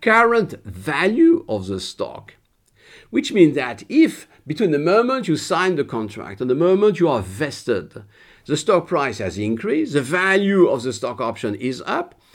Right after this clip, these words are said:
and then the cost of the stock option is higher in the P and L, and the company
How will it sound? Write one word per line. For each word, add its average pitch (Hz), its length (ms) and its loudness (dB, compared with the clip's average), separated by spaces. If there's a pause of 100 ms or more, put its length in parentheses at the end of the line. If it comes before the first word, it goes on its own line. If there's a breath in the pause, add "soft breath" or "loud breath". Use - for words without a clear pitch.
(180 soft breath)
and 139 200 -4
then 170 260 0
the 131 300 6 (140)
cost 226 560 0 (100)
of 117 200 -4
the 117 80 -6
stock 104 260 -10
option 107 320 -6
is 113 320 -6 (160 soft breath)
higher 139 500 2
in 113 140 -4
the 101 80 -4
P 92 240 -10
and 95 80 -8
L, 165 160 -2
and 196 80 -4
the 170 60 -4
company 123 580 -2